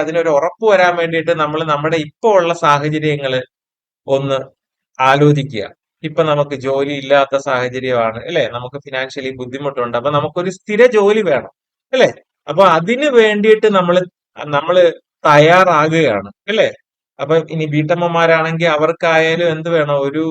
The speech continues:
സ്വന്തം കാലിൽ നിൽക്കാനായിട്ട് ഒരു ജോലി വേണം, അല്ലെ? അവരുടെ ജീവിത നിലവാരം മെച്ചപ്പെടുത്താനായിട്ട് ഒരു ജോലി വേണം. അപ്പൊ അവര് എന്തായാലും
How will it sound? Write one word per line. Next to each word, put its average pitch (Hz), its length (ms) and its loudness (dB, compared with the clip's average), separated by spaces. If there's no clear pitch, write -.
സ്വന്തം 156 380 0
കാലിൽ 170 280 0
നിൽക്കാനായിട്ട് 170 640 -2
ഒരു 165 100 -4
ജോലി 156 380 2
വേണം, 117 240 -4
അല്ലെ? 175 200 2
അവരുടെ 139 340 0
ജീവിത 156 280 -2
നിലവാരം 165 480 0
മെച്ചപ്പെടുത്താനായിട്ട് 165 1040 -2
ഒരു 147 180 -8
ജോലി 139 320 -4
വേണം. 98 200 -8
അപ്പൊ 156 120 -6
അവര് 170 260 0
എന്തായാലും 233 800 2